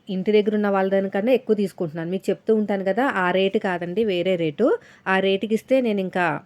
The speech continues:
లాసే పెట్టుకోవాలి, ఎందుకంటే పని పోయి, ఆ, మనమేమో ఇల్లంతా నీట్‌గా ఫినిషింగ్ ఇచ్చి, మెయిన్ వచ్చేసి, ఆ, మనం అక్కడికి వెళ్ళి పార్సల్స్ అవన్నీ చేయాలి కదా, నాకు పెట్టుబడి అవుతుంది. ఆ కవర్స్ కొనాలి,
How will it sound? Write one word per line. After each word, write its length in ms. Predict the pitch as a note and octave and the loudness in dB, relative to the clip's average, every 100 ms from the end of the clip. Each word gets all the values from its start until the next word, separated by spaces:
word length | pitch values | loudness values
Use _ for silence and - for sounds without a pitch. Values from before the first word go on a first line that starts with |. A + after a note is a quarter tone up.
| _ _ _ _ - - G3 | _ _ _ _ -20 -14 -4
లాసే 360 | F#3 F#3 A3 | 0 0 2
పెట్టుకోవాలి, 600 | G#3 G3 - F3 E3+ A3 E4 C4+ | 0 0 -2 -2 0 2 0 -2
ఎందుకంటే 440 | F3+ F#3+ G#3 G#3+ | -4 0 0 0
పని 280 | A3 G3 F#3 | 0 -2 -2
పోయి, 340 | F#3 F#3+ F#3+ F3+ - _ _ _ _ _ - | 0 0 0 -2 -6 _ _ _ _ _ -10
ఆ, 60 | F3 F3+ | -6 -4
మనమేమో 440 | F#3 F#3 F3+ F#3 | -2 -2 -2 -2
ఇల్లంతా 320 | G3 F3+ F3 F#3+ | -2 -2 -2 -2
నీట్‌గా 420 | F#3 F3+ F#3 G3 | -2 -2 0 -2
ఫినిషింగ్ 440 | G3 F3 E3 F#3 | -2 -4 -4 -4
ఇచ్చి, 300 | F3+ - F#3 F3+ _ - F3+ | -4 -6 -6 -6 _ -16 -8
మెయిన్ 320 | F#3+ G3+ B3 | -2 2 2
వచ్చేసి, 400 | A#3 B3 A#3+ D#4 E4 - - _ _ | 2 2 2 0 0 -4 -14 _ _
ఆ, 120 | - F3 | -6 -4
మనం 280 | F3+ G3+ G3 | -2 -2 -2
అక్కడికి 280 | F#3 F#3+ G3 | -2 -4 -2
వెళ్ళి 320 | F#3+ G3+ B3 C4 | -2 0 2 2
పార్సల్స్ 520 | G#3 G3+ F#3 - A3+ A3 | 2 0 0 0 -2 0
అవన్నీ 260 | G3 F#3 | -2 0
చేయాలి 340 | A3 G3+ F#3+ F3+ | 0 0 0 -2
కదా, 160 | E3+ G3+ | -2 -2
నాకు 300 | F#3 F3+ B3 | -2 -2 -2
పెట్టుబడి 400 | A#3 G#3 G3+ G3+ | -2 -2 0 2
అవుతుంది. 340 | F3+ F3 E3 D#3+ | 0 -2 -4 -4
ఆ 100 | E3+ | -4
కవర్స్ 380 | F#3+ F3 F#3+ | -2 0 -2
కొనాలి, 440 | - F#3+ E3+ E3 | -2 -4 -2 -4